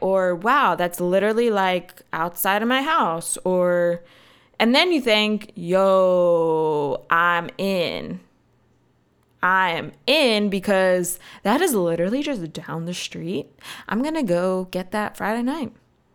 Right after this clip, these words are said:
I'm gonna get it." You know, this is what I'm thinking, right?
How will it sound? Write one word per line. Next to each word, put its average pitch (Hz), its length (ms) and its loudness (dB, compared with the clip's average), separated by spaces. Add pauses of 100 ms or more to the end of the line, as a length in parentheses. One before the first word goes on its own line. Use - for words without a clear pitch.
(460)
I'm 190 160 -4
gonna 277 160 -2
get 196 220 -4
it." - 140 -14 (480)
You - 100 -6
know, 180 180 -2 (280)
this 247 180 4
is 539 140 2
what 339 160 4
I'm 196 160 2
thinking, 190 560 0
right? 165 320 0